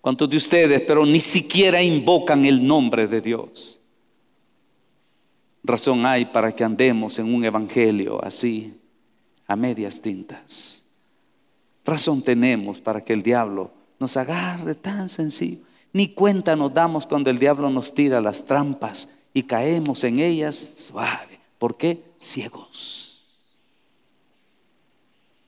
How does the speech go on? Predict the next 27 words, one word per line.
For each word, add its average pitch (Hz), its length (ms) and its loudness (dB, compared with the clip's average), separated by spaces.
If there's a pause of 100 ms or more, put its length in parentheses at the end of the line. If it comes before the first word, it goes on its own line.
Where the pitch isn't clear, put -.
(260)
Porque 123 200 -6
usted 123 240 -4
es 123 180 -2
incapaz - 680 -6
de 110 120 0
ver 107 200 0
las 101 140 -2
maquinaciones 101 760 -4
del 98 160 -6
diablo. 98 380 -4
¿Por 117 260 -4
qué? - 580 0 (340)
Porque - 200 -6
está 127 180 0
más 127 240 2
interesado, 123 720 2
más 135 320 0 (220)
ilusionado. 135 1040 -2 (240)
Sus - 280 -6
ojos 143 560 0 (560)
están 147 240 0
fascinados 127 960 2 (160)
con 113 120 0
las 104 140 -4
cosas 117 320 -4
del 107 140 0
mundo 107 480 -4